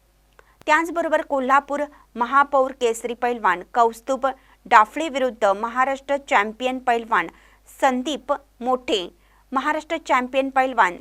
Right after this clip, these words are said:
श्रीमंत भोसले विरुद्ध महाराष्ट्र चॅम्पियन पैलवान सागर काळीबाग, महाराष्ट्र चॅम्पियन पैलवान प्रशांत जगताप विरुद्ध महाराष्ट्र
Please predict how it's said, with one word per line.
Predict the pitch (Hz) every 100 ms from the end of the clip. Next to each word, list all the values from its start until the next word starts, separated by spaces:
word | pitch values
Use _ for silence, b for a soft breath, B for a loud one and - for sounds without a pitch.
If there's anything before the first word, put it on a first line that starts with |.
| -
श्रीमंत | 254 269 285 277
भोसले | 269 240 233 247 254
विरुद्ध | 247 247 247
महाराष्ट्र | 202 214 247 262 262 277
चॅम्पियन | 269 226 214 233
पैलवान | 233 254 247 208 175 - b b b
सागर | 269 233 233 - -
काळीबाग, | 233 233 226 180 170 147 - b b
महाराष्ट्र | 254 254 311 311 330
चॅम्पियन | - 254 254 262
पैलवान | 262 262 254 214 185 190 b b
प्रशांत | - 277 - 285 294 302 262
जगताप | 262 240 - 262 262
विरुद्ध | 247 233 202
महाराष्ट्र | 226 233 233 262 262